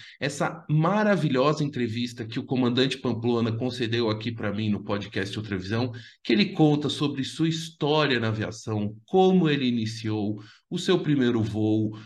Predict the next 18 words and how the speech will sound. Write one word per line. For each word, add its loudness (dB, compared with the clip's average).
conta 2
alguns 0
relatos -2
bem -2
emocionantes 0
de 0
voos 2
importantes -2
que -8
marcaram -2
a -8
sua -8
história -2
de -4
vida, -2
pessoal 0
e -4
profissional. -4